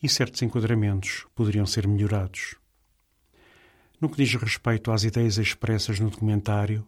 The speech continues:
em comparação com o livro, compreendo que a cineasta não pode transpor todos os conteúdos para o filme. Tem de fazer escolhas. Ainda assim, gostaria de propor-vos as minhas opções. Creio que poderia ser dada maior atenção à importância da contemplação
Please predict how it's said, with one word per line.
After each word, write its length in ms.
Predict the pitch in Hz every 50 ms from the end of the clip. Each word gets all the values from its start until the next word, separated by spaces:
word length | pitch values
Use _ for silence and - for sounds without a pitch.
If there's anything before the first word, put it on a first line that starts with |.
| _
em 140 | - 127 117
comparação 560 | 104 - 113 104 - 113 110 - - 113 107
com 180 | 101 - 113 110
o 40 | 107
livro, 360 | 107 113 107 98 110 110 104 - - _ - - - - - - - _
compreendo 560 | - - 131 123 - 117 113 113 113 113 104
que 80 | - 113
a 40 |
cineasta 600 | 101 - - 117 110 110 107 107 101 95 - - 110
não 160 | 107 107 107
pode 360 | 104 - 110 107 98 104 107
transpor 600 | - - 104 107 101 95 - - - 110 107 101
todos 440 | 101 - - 131 127 123 120 123 -
os 100 | 113 -
conteúdos 560 | - - 120 113 101 - - 113 110 104 -
para 180 | - - - 110
o 60 | 104
filme. 420 | 95 - - 107 101 101 95 90 - - _ _ _ _ _ _ _ _ _ -
Tem 160 | - 110 104
de 80 | -
fazer 200 | - - 101 104
escolhas. 640 | 104 - - - - 110 104 95 92 92 90 - - - _ - - - - - - _ _ _ _ -
Ainda 200 | 131 131 120 131
assim, 380 | 117 - - 131 127 127 123 123 - _ _ _ _ -
gostaria 460 | - - - - - 139 135 135 131
de 40 | -
propor-vos 520 | - - 120 113 - 117 110 104 98 92
as 100 | 107 101
minhas 300 | - - 110 104 101 92
opções. 720 | 107 101 - - - - 107 98 95 95 98 - - - - _ _ _ _ _ _ _ _ _ _ _ _ _ _ -
Creio 200 | - - 156 147
que 60 | 151
poderia 360 | - 131 120 120 127 131 120
ser 240 | - - 117 110 101
dada 380 | 98 107 110 117 120 110 113
maior 240 | 104 110 107 110 107
atenção 640 | 110 107 - - 104 101 - - - 117 113 113 113
à 80 | 110 113
importância 640 | 107 101 - 104 95 - - 110 107 101 - - 107
da 80 | -
contemplação 920 | 104 - 113 110 98 113 98 95 - 104 95 - - 107 104 98 101 101